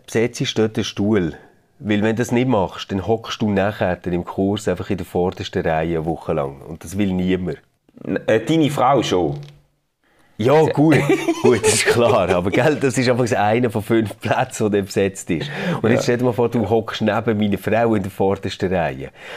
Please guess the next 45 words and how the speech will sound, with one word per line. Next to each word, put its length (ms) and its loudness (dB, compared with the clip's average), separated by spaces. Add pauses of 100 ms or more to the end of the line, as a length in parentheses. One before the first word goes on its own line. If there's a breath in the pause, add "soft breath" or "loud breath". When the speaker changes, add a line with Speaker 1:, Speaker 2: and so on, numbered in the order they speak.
(120 loud breath)
Speaker 1:
Also 180 0
das 80 -2
heisst, 180 0
du 100 0
hast 180 0
von 180 -2
der 80 -6
Seite 400 -2
noch 100 2
die 100 0
ganze 420 0
Zeit 40 -12
so 140 0 (340 loud breath)
das, 280 -2
das 300 -6
Dauer-, 600 0
äh, 440 0
Beschallungsding 680 -2
von, 120 -12 (160 loud breath)
„Hast, 220 -12
hast, 340 -10
hast 200 -8
du 40 -6
es 100 -10
verstanden? 400 -2
Hast 180 -6
du 60 -8
die 120 -10
Skizze 460 -6
nicht 200 -2
gemacht? 260 -4
Weißt 160 -2
du, 60 -6
das 60 -2
steht 280 0
im 120 2
Buch.“ 220 2 (200)
Also 180 -2
nein, 260 2
nein, 120 2
nein, 200 2
nein, 160 2
nein. 100 -4
Speaker 2:
<laughs> 0 -
Nein, 400 0